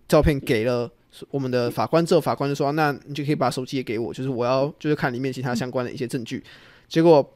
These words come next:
不料手机拿过去之后，发现手机里面的时间被篡改过，代表照片的可能日期也被篡改过。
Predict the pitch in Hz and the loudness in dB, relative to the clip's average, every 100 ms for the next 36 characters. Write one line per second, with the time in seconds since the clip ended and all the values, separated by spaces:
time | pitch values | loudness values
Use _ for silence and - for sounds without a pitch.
0 | _ 160 214 254 151 143 175 180 160 254 | _ 6 8 8 6 -2 0 2 4 4
1 | 262 226 208 208 180 165 143 175 175 160 | 4 4 4 4 0 -2 -4 -4 -4 -4
2 | - 156 160 202 196 - 240 160 - - | -4 -2 0 2 2 0 0 -2 -4 0
3 | 175 - 175 120 - 170 190 151 135 120 | 0 2 0 2 4 8 8 6 -2 -6
4 | 202 196 - 131 123 120 139 139 110 - | -4 -2 -2 -4 -4 0 -2 -2 -6 -8
5 | 110 | -8